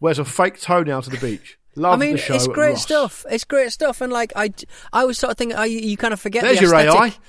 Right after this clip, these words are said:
Speaker 2: the aesthetic lack of appeal of, of a busted old, um, tour. But, uh, obviously,
Speaker 1: They're
Speaker 2: um,
Speaker 1: quite ugly anyway, aren't they?
Speaker 2: They're quite weird anyway. But I'm, I'm surprised she didn't think of that sooner.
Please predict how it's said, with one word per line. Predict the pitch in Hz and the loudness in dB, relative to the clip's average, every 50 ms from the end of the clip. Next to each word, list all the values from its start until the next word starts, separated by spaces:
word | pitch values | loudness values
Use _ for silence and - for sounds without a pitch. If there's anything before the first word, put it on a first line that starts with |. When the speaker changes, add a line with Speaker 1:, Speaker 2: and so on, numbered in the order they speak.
| - - - - - - | -20 -20 -20 -20 -12 -6
Speaker 2:
the | 185 202 | -2 -2
aesthetic | 202 190 - - 233 214 - 214 - | -2 -2 -2 -4 -4 -4 -4 -4 -4
lack | 190 190 180 - - | -2 -2 -2 -2 -4
of | 175 175 | -6 -6
appeal | 160 - - 180 175 165 135 123 | -4 -2 -2 0 0 0 0 -2
of, | 120 120 117 | -2 -4 -4
of | 123 - 123 127 123 | -4 -6 -4 -4 -4
a | 120 | -4
busted | 127 139 127 - - 135 117 | -6 -6 -8 -6 -8 -6 -6
old, | 117 110 110 104 104 - - 104 | -4 -4 -6 -6 -8 -10 -10 -10
um, | 104 101 104 | -10 -10 -10
tour. | - - - 95 95 107 117 120 | -10 -10 -8 -6 -6 -6 -8 -8
But, | - - 107 - - | -10 -10 -10 -10 -10
uh, | - - - - - | -14 -20 -20 -18 -14
obviously, | - 139 143 - - 139 131 123 - _ - _ _ - | -12 -12 -10 -8 -8 -6 -6 -8 -10 _ -20 _ _ -8
Speaker 1:
They're | 170 135 | -4 0
Speaker 2:
um, | 131 | 4
Speaker 1:
quite | - 165 208 220 | 4 6 6 6
ugly | 185 160 160 170 | 4 4 2 0
anyway, | 196 220 165 135 143 | 0 0 0 0 0
aren't | 170 175 - | -2 -4 -6
they? | 113 101 98 98 104 _ _ _ _ - | -10 -16 -16 -18 -20 _ _ _ _ -12
Speaker 2:
They're | - 196 | -12 -8
quite | - - 269 240 151 139 | -4 -4 -4 -4 -4 -4
weird | 123 113 107 101 107 | -4 -4 -4 -4 -4
anyway. | 127 147 175 175 151 117 104 101 - | -4 -2 0 0 0 0 -2 -2 -4
But | - 156 - - | -4 -6 -4 -2
I'm, | 160 180 180 180 | -2 -4 -2 -2
I'm | 165 180 185 | -4 -6 -6
surprised | - 220 - - 262 262 240 - | -6 -8 -4 -2 0 0 0 -2
she | - 226 202 | -2 -4 -4
didn't | 180 190 175 165 | -4 -4 -6 -6
think | - - 165 151 - | -6 -6 -6 -6 -6
of | - | -6
that | 135 151 147 - | -6 -6 -6 -4
sooner. | - - 233 262 294 294 254 139 90 | -4 -4 -2 -2 0 -2 -2 -4 -4